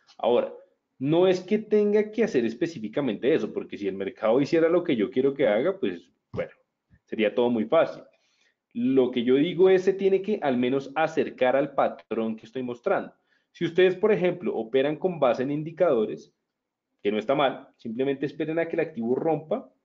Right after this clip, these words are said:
y no sé, si por ejemplo operan con el macd, esperen la divergencia o la convergencia, ya la verdad hace mucho no, no, ni siquiera veo los indicadores, entonces no me acuerdo cuál era las dos maneras de negociar. O si operan, por ejemplo, con base en la formación de velas japonesas,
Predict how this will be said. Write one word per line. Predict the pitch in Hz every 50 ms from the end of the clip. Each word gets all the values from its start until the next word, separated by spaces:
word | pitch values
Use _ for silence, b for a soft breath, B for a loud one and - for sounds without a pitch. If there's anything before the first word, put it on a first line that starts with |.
| _ _ _ _ _
y | - 113
no | 110 113 110
sé, | 120 123 110
si | 104 95
por | - 107 92
ejemplo | 104 101 98 107 110 117
operan | 117 117 120 113 113 117 110
con | 120 127 127
el | 120 110 101 98 95 92 92 87 87 87 90
macd, | 92 101 107 110 117 120 135 156 170 180 170
esperen | 143 - - 120 123 123 131 131
la | 127
divergencia | 123 120 117 110 101 110 143 160 139 127 113 95
o | 98
la | 95 95 92
convergencia, | - 101 98 104 104 135 127 110 101 92
ya | 98 92 98
la | 104 110
verdad | 113 107 104 92
hace | - 110
mucho | 113 120 120 117 - 123
no, | 123 120 117 113 113 - _ _ _ _ _ _ _ _ -
no, | 113 113 113 113
ni | 120 113
siquiera | 110 113 110 - 101 101 107
veo | 110 113 117
los | 117 120
indicadores, | 120 113 110 110 - 120 104 98 113
entonces | 110 110 127 123
no | 101 101
me | 107
acuerdo | 101 - - 107 104 104 104 101 -
cuál | _ 113 107 104
era | 104 104 101 101 101
las | 104 104 101 -
dos | 98 90 - - _ _ _ _ _
maneras | _ 110 107 - 90 92 95 95 92
de | 104 104
negociar. | 104 98 90 92 95 90 - - _ _ b b b b b b b b b _ _ _ _ _ _ _ _ _ b b b b b b
O | - 127 117
si | 113 131
operan, | 131 135 135 127 135 131 131
por | 175 147
ejemplo, | 131 127 113 135 139 139
con | 160 143 131
base | 117 120 117 110 113 135 135 139 - 143
en | 139 127
la | 120 110
formación | 120 113 110 110 107 - 110 110 107
de | 117 117
velas | 120 123 123 127 -
japonesas, | - 120 - - - 175 165 107 92 90 - -